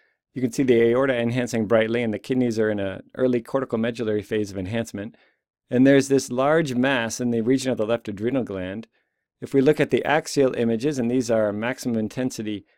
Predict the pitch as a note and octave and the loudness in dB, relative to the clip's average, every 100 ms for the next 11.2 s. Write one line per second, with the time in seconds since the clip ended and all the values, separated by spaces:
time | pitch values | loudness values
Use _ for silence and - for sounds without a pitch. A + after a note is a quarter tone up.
0 | - A2+ G#2+ D#3 - C3+ A2 - G#2+ G#2+ | -8 -4 0 0 0 -2 -2 0 -2 -2
1 | B2+ A2 G2+ - A#2+ A2+ G#2 - B2+ A#2 | -4 -6 -6 -4 -2 -2 -2 -4 -4 -2
2 | G#2+ - A#2 A2+ A2 A2+ C3 C3 A#2 - | -2 -4 -4 -2 0 2 4 4 0 -2
3 | A2+ G#2+ A2+ A2 A2 G2 G2 - _ _ | -6 -4 -2 0 -2 -2 -6 -8 _ _
4 | D3+ C#3 A2 B2+ C#3+ B2 B2 A#2+ _ _ | -4 0 2 2 0 -2 -4 -6 _ _
5 | B2 A2+ A#2 A2+ A2+ G#2+ G#2 F#2 A2 C3 | -4 -2 0 0 -2 -4 -6 -2 -2 -4
6 | - G2+ G2+ - _ _ _ _ - C#3 | -6 -8 -8 -14 _ _ _ _ 0 4
7 | C3 D3+ C#3+ B2 C3+ D3 B2 C3 B2+ B2 | 6 6 6 2 -2 -2 2 2 2 2
8 | B2+ E3 C#3 A#2 A#2 A2+ A2 A2 A2 - | 4 6 6 4 2 0 -2 -2 -4 -4
9 | B2+ A#2 A#2 G2+ G#2+ G2+ A2+ G#2 F#2 _ | -2 2 2 2 -2 -2 -4 -4 -6 _
10 | A2+ A2+ A2+ A2+ A2 F#3+ F#3+ D3 - C#3 | -2 -2 0 -2 -2 -2 -2 -2 0 2
11 | B2+ A#2+ | 4 0